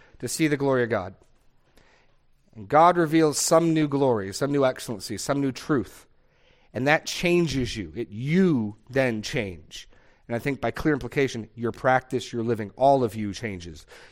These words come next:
It starts with your mind and your affections, and it works itself out. So, so you see,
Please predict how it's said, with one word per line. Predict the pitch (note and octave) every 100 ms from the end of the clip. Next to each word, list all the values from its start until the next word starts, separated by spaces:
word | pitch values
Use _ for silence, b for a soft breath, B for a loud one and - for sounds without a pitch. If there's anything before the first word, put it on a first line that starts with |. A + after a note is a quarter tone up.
| B
It | G#2
starts | - C#3 C#3 C#3+
with | C3
your | C3
mind | A#2+ A#2+ A#2 B2 A#2+
and | A#2+
your | A2+
affections, | - B2 A2 - A2+ A#2+
and |
it | G#2+
works | C3+ -
itself | A#2 - A2+ -
out. | G2+ -
So, | G#2+ B B B
so | C3+
you | B2+ D#3+ A3
see, | - - D3+ C#3 D#3